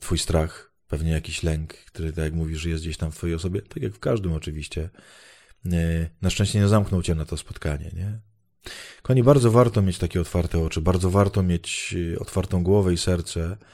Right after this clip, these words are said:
bo Pan Bóg, kochani, nas tak często posyła. Zobaczcie, te moje historie, o których wam mówiłem też tydzień temu, one trochę też na tym polegają, nie?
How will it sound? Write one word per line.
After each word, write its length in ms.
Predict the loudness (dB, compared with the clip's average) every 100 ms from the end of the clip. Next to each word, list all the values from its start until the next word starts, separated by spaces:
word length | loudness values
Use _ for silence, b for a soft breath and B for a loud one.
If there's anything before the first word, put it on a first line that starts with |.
| b b b _
bo 80 | 2
Pan 220 | 4 6
Bóg, 180 | 4 4
kochani, 320 | 2 4 4
nas 180 | 0 0
tak 160 | -2
często 360 | 2 0 2 -2
posyła. 540 | 0 0 4 4 4
Zobaczcie, 400 | 2 0 2 2
te 340 | 2 -2 -4 -2
moje 220 | 2 2
historie, 380 | 0 2 4 6
o 40 |
których 220 | 4 0
wam 160 | 0 0
mówiłem 380 | 0 2 2 2
też 180 | -4 -4
tydzień 280 | -2 -2
temu, 360 | 0 0 0 -4 B B B B B
one 160 | 0 2
trochę 200 | 4 4
też 120 | 4
na 100 | 2
tym 160 | 2 2
polegają, 560 | 4 4 4 2 0 -4
nie? 260 | -6 -6